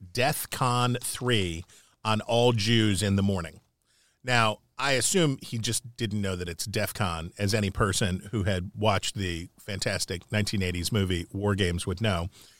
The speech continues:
that it's defense condition, but not that he was going to kill all Jews, but that he was going to defcon three on all Jews tomorrow. And of course, the media world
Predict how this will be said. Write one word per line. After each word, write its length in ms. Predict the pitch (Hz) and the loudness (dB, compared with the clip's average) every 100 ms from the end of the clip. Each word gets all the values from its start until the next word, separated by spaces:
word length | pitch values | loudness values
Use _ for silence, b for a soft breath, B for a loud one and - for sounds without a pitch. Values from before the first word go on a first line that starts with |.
| b | b
that 120 | 117 | 0
it's 160 | 104 - | 0 0
defense 440 | 107 - 120 110 | -2 0 2 2
condition, 500 | - 104 87 - 85 - b b | 2 0 0 -4 -6 -10 b b
but 240 | - 120 113 b b | 2 4 2 b b
not 260 | 131 120 107 | 2 2 2
that 140 | 110 | -2
he 100 | 104 | 0
was 140 | 110 92 | -2 0
going 220 | 107 95 | -2 -2
to 120 | - | -6
kill 460 | - - 127 101 90 - | -4 4 4 4 -2 -6
all 160 | 92 | -6
Jews, 340 | 85 95 90 - B B | -4 -6 -6 -10 B B
but 140 | - 120 | -6 -2
that 200 | 180 185 | -2 -2
he 140 | 131 | -6
was 160 | 117 110 | -4 -2
going 300 | 123 123 113 | 0 2 0
to 320 | - 110 101 - - 107 | 0 -2 -2 -10 -20 0
defcon 540 | 139 131 - 127 113 | 0 2 2 2 2
three 260 | - 120 101 | 0 0 2
on 180 | 98 98 | 2 2
all 200 | 110 110 | 2 2
Jews 380 | 95 107 98 - | 2 0 0 -2
tomorrow. 400 | 107 101 80 73 _ _ _ _ _ - - - | 0 0 -2 -6 _ _ _ _ _ -20 -14 0
And 100 | 127 | 0
of 60 | 110 | 2
course, 360 | 117 98 - b b b b | 0 0 -2 b b b b
the 360 | 104 110 101 98 | -2 0 2 0
media 380 | 113 117 117 107 107 | 0 2 4 4 2
world 480 | 104 101 95 90 | -2 0 0 -2